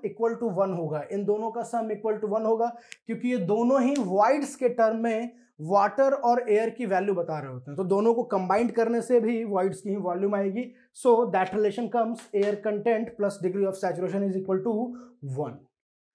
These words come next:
So, ये हमारा फिफ्थ प्रॉपर्टी था, एयर कंटेंट। चलिए, similarly इसके जैसी एक और प्रॉपर्टी है, परसेंटेज एयर वॉइड्स। तो देखते हैं ये क्या है, परसेंटेज एयर वॉइड्स,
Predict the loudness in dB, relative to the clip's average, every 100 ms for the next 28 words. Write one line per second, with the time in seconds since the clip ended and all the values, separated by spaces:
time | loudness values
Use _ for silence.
0 | _ _ _ 0 2 0 0 2 2 0
1 | -2 -6 -10 _ 0 0 -2 -4 -4 -6
2 | -6 _ -10 -4 -2 -2 -6 -20 _ _
3 | -14 -14 -14 -18 -20 _ -20 _ _ -20
4 | _ -4 -4 -4 2 2 4 4 2 -2
5 | -4 -4 -4 -2 -2 2 0 2 0 0
6 | -2 0 2 2 0 -2 -2 -2 -4 2
7 | 2 2 -6 -2 0 2 0 -2 -16 _
8 | -4 0 0 -2 -8 -4 0 2 0 -2
9 | -2 -2 -4 -4 -2 -2 -2 -4 -6 -8
10 | -8 -6 -6 -4 -4 -4 -2 -2 -4 -10